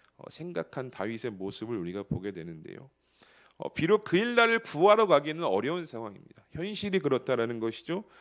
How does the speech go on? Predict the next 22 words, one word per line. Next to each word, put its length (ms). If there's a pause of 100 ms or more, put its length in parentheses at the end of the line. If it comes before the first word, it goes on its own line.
(260)
그런데 240
우선 380
다윗은, 640 (360)
예, 100
상황을 500
보지 280
않고 500
하나님께 800 (380)
그 200
뜻을 300
묻게 360
됩니다. 460 (500)
근데 160
하나님은 480
다윗의 640
그 320
기도를 380
들으시고 640
하나님께서 420
뭐라고 340
말씀하셨냐 680
봤더니 560